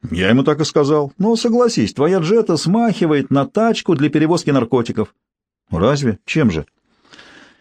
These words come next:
«Не обижайся», — качнул головой Минти,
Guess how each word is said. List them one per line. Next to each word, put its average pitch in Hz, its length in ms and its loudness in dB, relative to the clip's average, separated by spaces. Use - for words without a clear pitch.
«Не 123 120 2
обижайся», — 139 640 0
качнул 101 440 0
головой 98 340 2
Минти, 127 460 0